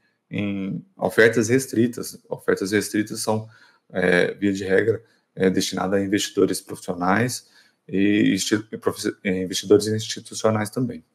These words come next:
Então, é, acaba que esses movimentos de, de incorporação, de compra e venda de outros ativos, geram, é, atritos no mercado como um todo. Porque imagina você que, que você fez, assim, toda a sua diligência e resolveu comprar um fundo imobiliário aqui,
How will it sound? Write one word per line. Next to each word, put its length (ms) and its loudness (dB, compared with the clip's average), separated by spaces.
Então, 460 4
é, 60 4
acaba 320 4
que 100 4
esses 260 4
movimentos 720 2
de, 520 0
de 140 0
incorporação, 880 2
de 100 -6
compra 320 -2
e 40 0
venda 260 0
de 160 -2
outros 260 2
ativos, 560 0
geram, 680 6
é, 540 4
atritos 640 4
no 80 -2
mercado 380 2
como 180 0
um 40 0
todo. 380 4
Porque 140 2
imagina 440 6
você 300 0
que, 360 2
que 140 -2
você 340 4
fez, 220 4
assim, 240 -4
toda 280 0
a 20 -2
sua 180 4
diligência 640 2
e 80 4
resolveu 340 0
comprar 300 -6
um 60 -8
fundo 200 -6
imobiliário 460 4
aqui, 320 -8